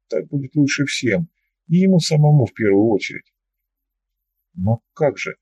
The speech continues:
как же всё-таки готовят бойцов? Первый вариант. Так задрочить бойца во время подготовки, что в реальном боестолкновении он работает на полном автомате,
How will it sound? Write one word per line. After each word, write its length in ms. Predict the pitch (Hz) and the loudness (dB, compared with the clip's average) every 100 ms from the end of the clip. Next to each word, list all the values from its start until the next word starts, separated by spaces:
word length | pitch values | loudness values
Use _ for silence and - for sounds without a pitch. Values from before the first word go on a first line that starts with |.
| _ _ _ | _ _ _
как 200 | - 165 | -2 0
же 100 | 160 | 2
всё-таки 460 | 147 165 156 - 139 | 0 -2 -4 -4 -2
готовят 440 | 156 151 127 95 | -2 -2 -2 -2
бойцов? 500 | 98 135 - 123 - - _ _ _ _ _ _ _ _ _ _ _ _ _ _ _ _ _ _ | 0 -2 -2 -6 -6 -10 _ _ _ _ _ _ _ _ _ _ _ _ _ _ _ _ _ _
Первый 300 | - 185 175 | -2 2 2
вариант. 460 | 139 113 87 82 - _ _ _ _ _ _ _ - | 4 2 0 -4 -10 _ _ _ _ _ _ _ -4
Так 180 | 123 | -2
задрочить 540 | 107 117 117 117 135 101 | 0 0 0 -2 -2 0
бойца 360 | 113 113 131 | 0 0 2
во 160 | 113 110 | 2 4
время 260 | 117 117 104 | 4 2 2
подготовки, 800 | 113 104 113 - 160 151 - 92 | -2 -2 -4 0 0 0 -2 -8
что 240 | - 113 | -4 0
в 80 | 117 | 2
реальном 420 | 147 143 131 117 | 2 2 0 -2
боестолкновении 1000 | 113 123 123 - 120 - 131 151 156 139 - | -2 2 2 2 -2 -2 -2 2 4 2 -2
он 140 | 123 | -2
работает 540 | 131 143 165 147 135 | -2 0 0 0 -4
на 160 | 110 131 | -2 -4
полном 340 | - 143 135 | -2 0 2
автомате, 600 | 135 - 147 127 85 - | 0 0 0 2 0 -2